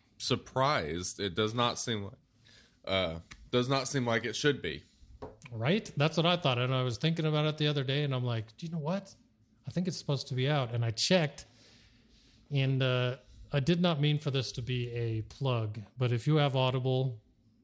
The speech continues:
Speaker 2: you should use it, because I got Light of the Jedi on Audible, and I've been listening to that book for, I think it's a fourteen-hour book. I'm three and a half hours into it, something like that. It's so good.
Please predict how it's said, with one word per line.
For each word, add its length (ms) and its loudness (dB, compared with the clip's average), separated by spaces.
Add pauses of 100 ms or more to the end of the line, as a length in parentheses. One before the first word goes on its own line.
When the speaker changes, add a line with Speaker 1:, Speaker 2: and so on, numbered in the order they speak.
(140)
Speaker 2:
you 140 2
should 240 -2
use 240 2
it, 280 -2
because 680 0 (260)
I 600 2 (380)
got 480 0 (320)
Light 220 4
of 80 2
the 80 2
Jedi 640 2
on 380 0
Audible, 600 0 (440)
and 100 2
I've 100 2
been 140 2
listening 420 4
to 160 0
that 220 0
book 320 0 (400)
for, 840 0 (200)
I 60 -2
think 140 2
it's 140 -2
a 40 2 (160)
fourteen-hour 680 2
book. 340 -2
I'm 160 0
three 380 -2
and 80 0
a 40 2
half 220 -2
hours 300 0
into 300 0
it, 120 -4 (220)
something 300 -2
like 180 0
that. 300 -2 (280)
It's 160 -2
so 240 0
good. 320 -6